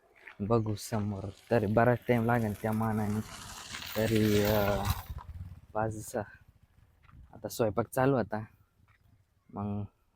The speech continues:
जेवू थोड्या वेळाने, हाय की नाही मित्रांनो? हे बघा, हे झाड आहे ना,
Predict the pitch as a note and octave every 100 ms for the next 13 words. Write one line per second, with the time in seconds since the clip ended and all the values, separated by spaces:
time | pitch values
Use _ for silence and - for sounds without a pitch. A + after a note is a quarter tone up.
0 | G#2+ A2+ B2 A#2 G#2 F#2+ F#2+ F#2+ F#2 F#2+
1 | G#2 G2 F#2 F#2 - _ _ _ _ _
2 | _ _ _ _ - C3 A#2+ C#3 C3+ C3+
3 | B2 A2+ C3 B2 G#2+ A2 G#2 A#2 A#2+ G#2
4 | G#2+ A#2+